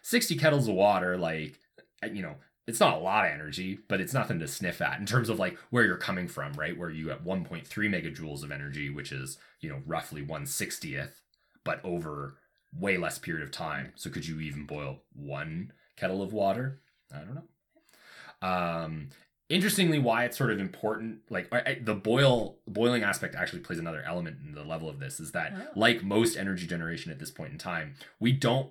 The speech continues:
Speaker 1: know of a way, other, outside of solar energy, we don't really know of a way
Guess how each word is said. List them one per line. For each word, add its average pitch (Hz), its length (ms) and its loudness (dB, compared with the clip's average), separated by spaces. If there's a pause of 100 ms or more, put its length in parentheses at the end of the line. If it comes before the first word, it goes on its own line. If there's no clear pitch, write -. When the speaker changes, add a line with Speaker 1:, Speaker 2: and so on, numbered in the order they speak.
(160)
Speaker 1:
know 104 400 2
of 92 100 -2
a 92 60 0
way, 87 520 -4
other, 113 260 0
outside 117 260 2
of 95 80 -4
solar 90 400 -2
energy, 104 420 -2 (220)
we 110 80 0
don't 120 160 4
really 117 180 2
know 98 240 4
of 95 80 0
a 92 60 0
way 82 460 -2